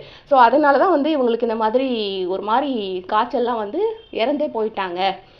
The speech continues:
So அதனால அவங்கள நம்ம டிஸ்டர்ப் பண்ண வேண்டாம் அப்படின்னு சொல்லிட்டு அப்படியே விட்டுட்டாங்க. So அதுக்கப்புறம் வந்து மேக்ஸிமம் அந்த பக்கம் யாருமே போகல.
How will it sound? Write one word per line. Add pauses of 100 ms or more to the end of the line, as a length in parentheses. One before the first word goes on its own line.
(120)
So
அதனால
அவங்கள
நம்ம
டிஸ்டர்ப்
பண்ண
வேண்டாம்
அப்படின்னு
சொல்லிட்டு
அப்படியே
விட்டுட்டாங்க. (400)
So
அதுக்கப்புறம்
வந்து
மேக்ஸிமம்
அந்த
பக்கம்
யாருமே
போகல.